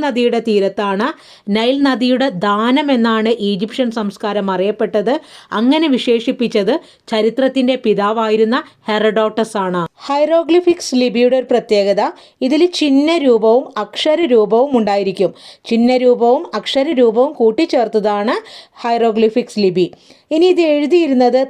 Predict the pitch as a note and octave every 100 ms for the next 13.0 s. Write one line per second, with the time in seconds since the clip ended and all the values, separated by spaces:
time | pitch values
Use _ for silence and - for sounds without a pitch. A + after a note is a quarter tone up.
0 | - A#3 G#3+ B3 C4 E4+ - A#3+ A3+ B3
1 | D4+ D4+ D#4 - A#3 A3+ B3 C4+ _ -
2 | A#3+ A3 A#3 A#3 C#4 D4+ A3 A3 B3+ C#4
3 | A3 G#3+ G#3+ G#3 - G3 F3+ D#3+ - -
4 | - - - B3 B3 A3 G#3+ D#4+ - -
5 | - A3+ A#3 B3+ C4 C4+ A#3 A3 G#3+ E4
6 | G#4 _ - A#3 A#3+ B3+ B3+ A3+ A3 A#3
7 | A#3 B3+ C4 C#4+ C4+ - A3 G#3+ F3+ B3+
8 | - - - F3+ A#3 B3 D4+ A#3+ D#4 D4
9 | B3+ B3 B3 A#3+ A3+ G3+ A3 A3+ C4 A3+
10 | A3+ G#3+ A3+ G#3 G3+ G#3+ A3+ - G#3 G#3
11 | G#3+ G3+ F#3 E3+ - - - - G#3 G#3+
12 | A3 A3 A#3+ A#3+ B3 - A#3 A3+ A3+